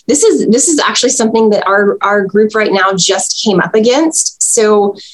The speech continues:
there is a certain survey that is kind of a gold standard in the eating disorders field for asking about eating disorder symptoms. And one of the symptoms, so I, I'm now really specializing in binge eating, and I can get to that in a moment.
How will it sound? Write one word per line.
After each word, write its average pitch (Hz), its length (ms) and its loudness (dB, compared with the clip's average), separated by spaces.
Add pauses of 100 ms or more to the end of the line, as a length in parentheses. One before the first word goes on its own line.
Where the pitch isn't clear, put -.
(140)
there 240 280 0
is 214 480 0
a 202 180 0
certain 233 400 2
survey 202 640 0
that 190 240 0
is 196 200 0
kind 480 260 0
of 277 80 0
a - 20 -2
gold 214 300 2
standard 202 420 0
in 196 80 4
the 190 80 4
eating 202 240 2
disorders 180 600 -2
field 190 380 0
for - 200 -6
asking 233 420 0
about 190 540 -2
eating 208 240 2
disorder 196 400 0
symptoms. - 680 -4 (640)
And 226 460 0
one 269 160 2
of 381 100 -2
the 392 80 2
symptoms, 226 480 0
so 208 100 0
I, 208 460 0 (260)
I'm 220 240 2
now 202 200 2
really 196 180 2
specializing 190 540 -2
in 185 160 0
binge 190 360 2
eating, 208 280 2
and 196 100 0
I 180 140 -4
can 196 100 -4
get 190 140 0
to - 80 -16
that 185 160 -2
in 190 80 2
a 190 60 2
moment. 214 460 2